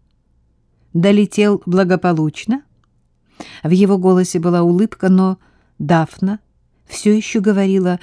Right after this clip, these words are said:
нервозно. «Самолет прилетит через десять минут, но я не могу выдержать. Я должна была позвонить тебе».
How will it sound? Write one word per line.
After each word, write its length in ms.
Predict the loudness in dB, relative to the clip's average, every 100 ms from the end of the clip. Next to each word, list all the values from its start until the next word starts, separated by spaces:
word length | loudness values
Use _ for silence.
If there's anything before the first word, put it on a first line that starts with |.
| -6
нервозно. 640 | 0 0 0 -2 -2 -2 -6
«Самолет 440 | -2 0 0 -2
прилетит 680 | -4 -2 -2 -2 -4 -6 -8 _ -20 _ _ _ _ _ _
через 380 | -6 -4 -2 -2
десять 380 | -4 -4 -4 0
минут, 360 | 2 2 2
но 220 | 2 2 -2 -12 -20 _ _ _
я 180 | -14 -8
не 120 | -8
могу 280 | -8 -6 -6 -2
выдержать. 680 | -2 -4 -10 -14 -18 -20 _ _ _ _ _ -20 -20 -20
Я 500 | -10 -4 0 0 0
должна 400 | 2 2 4 2
была 180 | 2 0
позвонить 540 | -2 -2 0 2 0 -2
тебе». 420 | -4 -2 -2